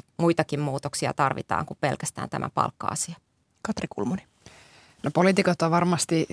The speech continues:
Speaker 3: tyytyväisiä, että sopu vihdoinkin on saatu ja toivottavasti se tuo myös rauhan sitten tälle alalle, että nuoret innostuvat taas tähän tärkeään työhön hakeutumaan. Itse toki mietin sitä, että meillä on niin paljon tärkeitä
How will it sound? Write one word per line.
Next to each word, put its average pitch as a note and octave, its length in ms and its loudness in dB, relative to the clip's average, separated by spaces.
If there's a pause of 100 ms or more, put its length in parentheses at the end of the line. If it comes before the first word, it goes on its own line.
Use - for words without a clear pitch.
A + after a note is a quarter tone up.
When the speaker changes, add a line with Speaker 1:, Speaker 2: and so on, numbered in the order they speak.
(100)
Speaker 3:
tyytyväisiä, D#3+ 720 0
että - 360 2
sopu G#3 340 2
vihdoinkin G#3+ 480 4
on G#3 60 2
saatu G#3 300 6
ja G3+ 60 2
toivottavasti G3+ 440 -4
se G#3+ 120 -2
tuo G3 160 4
myös F3 240 2
rauhan D#3+ 400 4
sitten D#3+ 300 0
tälle E3 260 2 (480)
alalle, G#3 500 8
että F#3+ 400 4
nuoret F#3+ 420 6
innostuvat F3+ 560 2
taas F3+ 260 2
tähän F3+ 200 0
tärkeään E3 420 0
työhön D#3+ 400 2 (120)
hakeutumaan. D#3 760 2 (420)
Itse F#3 260 4
toki G3 220 2
mietin F#3+ 320 6
sitä, F3 300 4
että D#3+ 140 -2
meillä E3 200 4
on D#3+ 80 2
niin F3+ 160 2
paljon F3+ 360 4
tärkeitä D#3+ 640 4